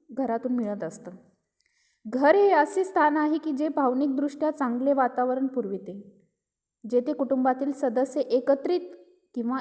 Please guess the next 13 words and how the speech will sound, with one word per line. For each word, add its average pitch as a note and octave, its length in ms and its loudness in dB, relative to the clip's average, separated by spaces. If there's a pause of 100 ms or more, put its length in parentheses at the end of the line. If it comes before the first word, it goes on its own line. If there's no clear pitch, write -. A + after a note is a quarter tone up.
एकत्र C4 340 0
येऊन D#4 260 2
त्यांचे B3+ 340 0
दररोजचे B3 440 0
अनुभव, B3 480 0
भावना A#3 400 -2
जसे A#3 280 -4
आनंद, A#3 420 -2
दुःख A#3+ 340 -2
इत्यादीची A#3 640 -6
एकमेकांबरोबर A#3 800 -4
चर्चा G#3 360 -8
करतात. E3+ 360 -14